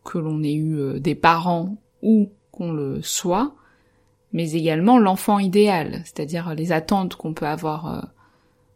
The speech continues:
pour un enfant, que ceci soit conscient ou non,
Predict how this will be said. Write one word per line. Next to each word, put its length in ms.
pour 220
un 120
enfant, 460
que 160
ceci 560
soit 600
conscient 720
ou 80
non, 340